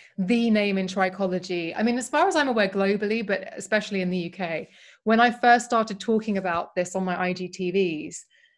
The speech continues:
I would start, I started getting messages from people saying, "I met Philip Kingsley years ago. He was such a nice man." And they are really a center of excellence when it comes to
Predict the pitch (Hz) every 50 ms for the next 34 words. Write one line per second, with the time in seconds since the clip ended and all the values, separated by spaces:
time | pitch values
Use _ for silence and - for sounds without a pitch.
0 | _ _ _ _ - 208 208 208 208 208 - - - 214 202 - 196 202 196 -
1 | 220 208 196 196 202 190 190 190 190 190 185 - - 190 - 196 180 190 190 190
2 | 175 196 185 185 185 190 190 190 185 190 - 190 185 185 - - 185 185 185 190
3 | 185 180 185 180 180 180 185 185 185 175 175 180 175 180 175 - - - - -
4 | 185 180 175 180 185 185 175 170 175 175 175 170 170 175 170 _ _ _ _ _
5 | _ _ _ _ - 214 214 214 214 208 190 226 233 240 240 233 233 214 190 208
6 | 214 214 208 196 190 185 180 - - 190 180 180 - 185 175 175 - - - -
7 | - 185 185 196 190 190 180 170 196 - 185 170 170 165 - - - 175 170 170
8 | 170